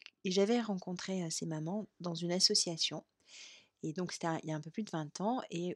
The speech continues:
c-, dans cette association, on chantait, on s-, on se réunissait, je,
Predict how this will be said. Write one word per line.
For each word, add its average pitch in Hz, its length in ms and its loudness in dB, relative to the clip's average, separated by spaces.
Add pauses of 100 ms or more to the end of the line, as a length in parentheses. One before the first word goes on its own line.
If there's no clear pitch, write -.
c-, - 200 -10
dans 165 160 -4
cette 160 220 -4
association, 165 800 2 (120)
on 180 120 -2
chantait, 165 680 -2
on 175 80 -4
s-, - 220 -2
on 175 80 -4
se - 100 2
réunissait, 170 540 0
je, 190 100 -2